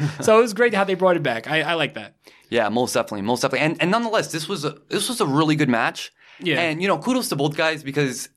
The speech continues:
Speaker 1: it was an eye for an eye. Both guys are wrestling with an eye patch, which is <laughs> very difficult. I mean, it's bad enough to have, like, if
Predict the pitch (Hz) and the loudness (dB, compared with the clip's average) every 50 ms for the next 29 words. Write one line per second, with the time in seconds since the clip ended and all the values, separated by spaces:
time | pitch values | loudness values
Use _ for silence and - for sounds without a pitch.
0 | _ _ - 160 175 214 208 - 139 156 160 143 156 156 151 165 175 156 135 127 | _ _ -4 -2 0 0 0 0 0 -2 0 0 0 -2 -2 -4 -2 0 0 0
1 | 127 127 110 147 165 - - 185 180 180 151 147 131 143 147 147 - 143 131 127 | -2 -2 -2 -4 -4 -2 -2 -2 0 0 -2 -2 0 0 -2 -2 -2 -4 -4 -4
2 | 123 113 - 123 131 127 123 135 - 104 113 117 117 - 113 98 95 92 - - | -4 -4 -2 0 0 0 0 -2 -2 0 -2 -2 -2 -2 -2 -2 -2 -4 -6 -12
3 | - - _ - - - - _ _ _ _ _ - 135 139 139 139 143 139 131 | -16 -18 _ -20 -20 -20 -20 _ _ _ _ _ 0 0 0 0 0 0 2 2
4 | 127 123 113 101 - - - - - - _ _ _ _ _ - - - - - | 2 0 -2 -4 -6 -8 -8 -10 -10 -14 _ _ _ _ _ -8 -6 -6 -6 -6
5 | - - - - - - - - 143 147 - - - - - _ _ - - 240 | -10 -10 -10 -6 -6 -6 -6 -6 -12 -14 -16 -18 -20 -20 -20 _ _ -2 0 0
6 | 247 269 269 277 269 277 196 147 110 - - - 156 190 196 196 147 156 190 - | 2 2 0 0 0 0 0 0 -2 -2 -2 -4 -4 -2 -2 -2 -2 -2 -2 -2
7 | 151 151 240 254 262 240 233 233 233 - - 180 170 143 143 160 160 160 156 143 | -2 -2 -2 -2 -2 -2 -4 -4 -4 -4 -4 -2 -2 0 0 0 0 0 -2 -4
8 | - - - 143 139 139 - 165 170 - - | -6 -4 -4 -4 -2 -2 -2 -2 -2 -2 -4